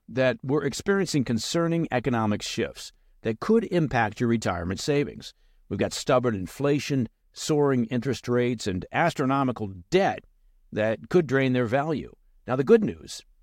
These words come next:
is that there is a time-tested way to protect your financial future, and that's gold and silver. American Hartford Gold can ship physical precious metals right to your door, or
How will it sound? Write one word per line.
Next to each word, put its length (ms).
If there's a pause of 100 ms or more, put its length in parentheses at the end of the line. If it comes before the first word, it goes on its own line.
(100)
is 180
that 100
there 140
is 200
a 140
time-tested 720
way 360
to 100
protect 340
your 80
financial 520
future, 480
and 180
that's 240
gold 480
and 180
silver. 480 (640)
American 400
Hartford 380
Gold 320 (260)
can 140
ship 280 (140)
physical 600
precious 380
metals 460
right 320
to 100
your 140
door, 460
or 440